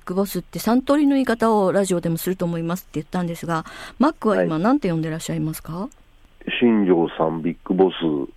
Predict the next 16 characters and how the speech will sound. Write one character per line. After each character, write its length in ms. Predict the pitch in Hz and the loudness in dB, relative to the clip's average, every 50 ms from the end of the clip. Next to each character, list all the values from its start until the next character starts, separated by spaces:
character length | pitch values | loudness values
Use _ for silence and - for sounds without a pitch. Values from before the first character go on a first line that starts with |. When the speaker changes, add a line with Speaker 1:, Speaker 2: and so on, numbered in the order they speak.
| - - - - _ - - - _ - - - - - - - - - - - | -20 -20 -20 -20 _ -20 -20 -20 _ -20 -20 -20 -20 -20 -20 -20 -20 -20 -12 0
Speaker 2:
ボ 120 | - 92 90 | 2 2 2
ス。 1400 | - - - 76 71 - - - - - - - - - - - - _ - - - _ - - - - - - | 2 2 -2 -2 -2 -4 -8 -14 -20 -20 -20 -20 -20 -20 -20 -20 -20 _ -20 -20 -20 _ -20 -20 -20 -12 -8 -8
Speaker 1:
<laughs> 0 | - - - - 269 262 - - - 269 - - - 302 - - | -10 -8 -4 -4 -4 -4 -2 -4 -6 -6 -4 -2 -4 -4 -4 -4
Speaker 2:
い 40 | - | -2
ろ 160 | - 85 82 | -2 -2 -2
い 40 | 78 | -2
ろ。 140 | - - - - - - - - - | -4 -6 -8 -10 -18 -20 -6 -2 2
Speaker 1:
い 100 | 277 240 | 2 2
ろ 180 | - - 381 330 | 4 4 4 4
い 60 | 302 | 4
ろ。 80 | 269 381 | 4 4
<laughs> 1200 | - 311 359 - - - - - - - 311 - - - 87 - - - 190 - - - - - | 4 4 2 0 -2 -4 -4 -4 -4 -4 -4 -4 -2 -2 -2 -2 0 0 0 0 -2 -6 -10 -4
Speaker 2:
特 320 | - - - - - 131 | 0 0 0 2 4 4
に 400 | 120 101 101 - - 110 92 92 | 4 4 4 4 2 2 2 2
固 160 | - - 104 - | 2 2 2 4
定 340 | - 110 101 98 98 98 - | 6 6 6 6 6 4 2